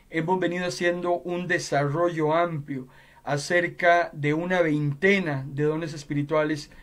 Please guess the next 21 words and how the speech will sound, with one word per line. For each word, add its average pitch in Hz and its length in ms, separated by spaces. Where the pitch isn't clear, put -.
que 147 100
aparecen 147 800
claramente 170 920
en 147 160
la 135 100
Biblia, 151 480
en 139 140
el 156 80
libro 175 340
de 151 160
Corintios, 170 560
en 151 100
el 151 80
libro 147 200
de 139 100
Romanos, 165 600
en 151 100
el 147 80
libro 147 160
de 139 80
Efesios, 185 640